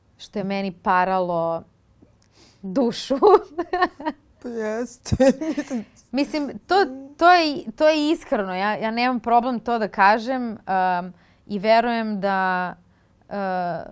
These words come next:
Speaker 1: ne, ne znam da li ću ikad platiti cenu za to, ali, e,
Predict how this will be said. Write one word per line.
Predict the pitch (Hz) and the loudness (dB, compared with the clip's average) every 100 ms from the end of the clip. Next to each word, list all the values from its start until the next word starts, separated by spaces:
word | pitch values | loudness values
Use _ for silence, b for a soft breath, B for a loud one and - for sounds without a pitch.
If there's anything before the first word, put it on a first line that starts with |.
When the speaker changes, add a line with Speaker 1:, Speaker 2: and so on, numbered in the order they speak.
| - - - _ - _ _ - - | -20 -20 -20 _ -20 _ _ -20 -16
Speaker 1:
ne, | 175 226 233 | -6 0 2
ne | 233 240 | 4 2
znam | 240 | 2
da | 220 | 0
li | 220 | -2
ću | - | -4
ikad | 233 220 | -4 -2
platiti | 214 208 226 208 | 2 2 2 -10
cenu | 202 226 208 190 | -8 -4 -4 -4
za | 175 | -8
to, | 170 202 | -6 0
ali, | 208 208 196 190 190 180 | 2 2 0 -2 -6 -6
e, | 180 180 185 180 175 175 175 | -8 -8 -6 -6 -8 -10 -12